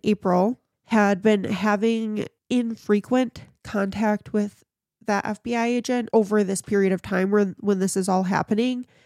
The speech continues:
because the F B I agent reached out to him since when he first started investigating, Rick was the owner of the farm.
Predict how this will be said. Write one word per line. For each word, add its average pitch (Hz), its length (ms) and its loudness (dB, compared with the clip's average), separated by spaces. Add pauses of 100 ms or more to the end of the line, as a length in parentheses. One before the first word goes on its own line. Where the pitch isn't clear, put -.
(160)
because 196 440 2
the 190 280 0
F 202 180 -2
B 214 80 -2
I 202 120 2
agent 190 280 -2
reached 196 300 -4
out 190 140 0
to 202 100 0
him 185 120 -2
since 185 380 -4
when 196 160 -4
he 196 140 -2
first 196 340 -4
started 190 640 0 (260)
investigating, 190 880 0
Rick 185 260 -2
was 185 280 0
the 196 160 0
owner 180 420 0
of 185 240 -4
the 185 100 -4
farm. - 500 -4